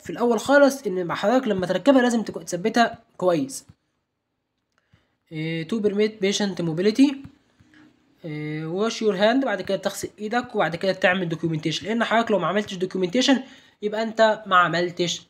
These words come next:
حاجه. آه، في حاجات يعني احنا بنتعلمها كده، لازم اي حاجه تعملها تدونها. duration of surgeon the nasogastric tube in the same nostril. اه، دي بقى من الحاجات اللي بيجيبها لك في الامتحان، المده اللي بي-، بنس-، يعني المده اللي احنا بنسيب فيها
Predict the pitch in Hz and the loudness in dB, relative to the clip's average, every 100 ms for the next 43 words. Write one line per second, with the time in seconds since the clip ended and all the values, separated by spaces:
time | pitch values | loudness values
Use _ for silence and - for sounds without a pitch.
0 | _ - 160 - 113 - _ _ _ _ | _ -4 -4 -4 -10 -20 _ _ _ _
1 | _ _ _ _ 160 147 143 143 139 139 | _ _ _ _ -10 -8 -6 -6 -8 -6
2 | 208 202 196 208 214 214 202 196 170 131 | -4 0 0 0 2 0 -2 -6 -4 -2
3 | 175 180 180 190 202 - 214 202 208 208 | 0 0 0 -2 -2 -2 0 0 -2 -2
4 | 170 240 285 - 170 156 151 139 113 - | 0 2 2 0 -2 -2 -2 -6 -12 -20
5 | _ _ _ _ _ _ _ _ _ _ | _ _ _ _ _ _ _ _ _ _
6 | - 175 180 247 294 277 220 - 262 269 | -20 -2 2 4 4 2 0 2 6 6
7 | 214 233 226 226 233 190 - 214 220 208 | 6 2 2 0 0 -2 -2 -2 0 0
8 | 185 214 208 185 - 156 - 320 330 339 | 0 2 2 2 -2 -2 2 4 4 4
9 | 311 269 240 247 269 220 196 185 220 220 | 4 4 2 2 0 -2 0 2 2 0
10 | 175 160 156 - 117 117 - _ - - | -4 -4 -4 -4 -4 -6 -16 _ -20 -20
11 | - 208 254 302 254 294 294 - 208 185 | -6 0 2 4 4 2 2 -4 -2 0
12 | 180 175 190 170 170 - 175 156 151 147 | -2 -4 -2 -2 -2 -4 -2 -2 -2 -2
13 | 151 156 151 180 180 247 233 254 262 208 | -2 -4 -4 -4 -4 -2 0 0 0 -2
14 | 175 240 269 269 262 262 | -2 -2 4 6 4 0